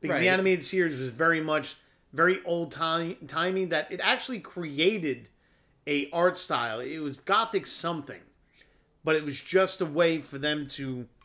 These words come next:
Speaker 1: to do it. And I think that it came out very, very well.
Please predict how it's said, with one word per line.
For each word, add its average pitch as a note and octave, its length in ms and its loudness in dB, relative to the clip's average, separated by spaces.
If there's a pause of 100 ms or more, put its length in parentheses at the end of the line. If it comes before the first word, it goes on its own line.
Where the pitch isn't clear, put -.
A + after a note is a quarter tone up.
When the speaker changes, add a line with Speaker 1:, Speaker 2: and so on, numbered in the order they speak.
(600)
Speaker 1:
to C#3 80 -8
do A3 300 8
it. A#2+ 220 2
And C#3 340 -2
I C3 120 0
think E3+ 320 -2
that E3 120 2
it C#3+ 100 -6
came D#3+ 220 -2
out E3 260 -2
very, D#3+ 240 4
very E3+ 240 2
well. D3 420 -2